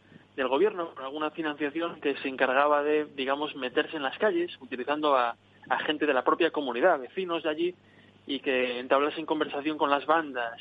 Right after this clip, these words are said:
y los pusieran a negociar y ofreciesen a los jóvenes oportunidades de formación y cursos gratuitos sobre cómo hacer tu currículum y contactos en empresas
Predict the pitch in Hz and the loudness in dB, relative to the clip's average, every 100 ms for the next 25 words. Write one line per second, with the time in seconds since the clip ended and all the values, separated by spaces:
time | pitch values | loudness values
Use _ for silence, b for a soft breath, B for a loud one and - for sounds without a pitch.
0 | - 123 123 - 131 139 139 139 147 139 | -12 -6 -6 -4 -6 2 4 4 4 2
1 | - 147 156 139 123 120 120 143 156 143 | 2 4 4 4 -2 -12 -10 -10 -6 -4
2 | 147 - 147 151 151 147 - B B B | -4 -2 0 0 -2 -6 -8 B B B
3 | B 131 131 147 139 143 147 147 143 135 | B 0 0 0 2 4 4 2 -2 -2
4 | 123 - 156 151 135 120 143 - 139 139 | -2 0 2 2 0 -6 -8 -6 -4 -2
5 | 135 139 143 151 147 - 120 120 135 135 | 0 -2 -2 0 0 0 -2 0 2 2
6 | 147 - 143 123 147 156 151 131 120 113 | 0 0 -2 0 2 2 2 2 0 -2
7 | 113 120 120 139 156 143 131 117 156 160 | -2 0 2 2 0 -2 -6 2 2 2
8 | 131 120 | -2 -8